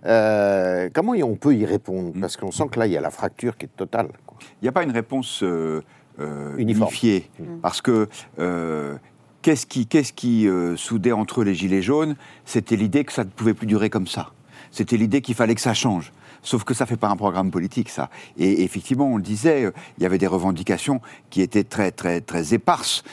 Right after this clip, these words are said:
Speaker 2: et très, très différentes, euh, d'un porte-parole des Gilets jaunes à l'autre. C'est pour ça, d'ailleurs, qu'ils n'ont jamais réussi à se fédérer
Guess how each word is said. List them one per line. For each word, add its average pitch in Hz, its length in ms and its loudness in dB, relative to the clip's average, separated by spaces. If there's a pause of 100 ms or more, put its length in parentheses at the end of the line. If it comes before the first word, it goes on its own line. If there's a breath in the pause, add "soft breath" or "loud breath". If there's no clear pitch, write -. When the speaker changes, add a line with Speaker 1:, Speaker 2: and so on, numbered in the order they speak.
(160 loud breath)
Speaker 2:
et 98 160 2
très, 95 300 0
très 90 320 -2
différentes, 127 840 0 (260 loud breath)
euh, 87 460 -2 (440 loud breath)
d'un 98 220 -2
porte-parole 107 540 0
des 101 100 4
Gilets 95 300 4
jaunes 92 480 2
à 87 120 0
l'autre. 92 260 -2 (160 loud breath)
C'est - 140 -4
pour 131 180 -4
ça, 190 120 2
d'ailleurs, 131 240 0
qu'ils 113 120 -2
n'ont 101 100 0
jamais 104 240 0
réussi 101 400 -2
à 95 60 0
se 98 140 -4
fédérer 107 500 0